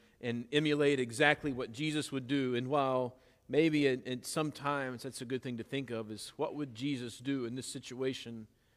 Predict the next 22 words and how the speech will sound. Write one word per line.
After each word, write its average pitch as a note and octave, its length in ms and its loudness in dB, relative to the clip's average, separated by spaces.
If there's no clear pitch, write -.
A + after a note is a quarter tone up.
I C3+ 40 -8
think D3+ 180 2
it's C3 160 -2
easy D#3 320 2
for C#3+ 180 2
us C#3+ 160 4
to C#3+ 120 -4
get C#3 280 -2
kind C#3+ 220 -2
of A#2+ 100 -8
caught D3+ 260 0
up D3 140 0
in C3 60 -2
the A2+ 80 -6
past C3 680 -4
and B2 160 -4
think, C#3 280 -2
"What D3+ 240 4
would C#3+ 280 4
Jesus C3+ 460 -4
have A#2+ 180 -4
done?" C3 420 0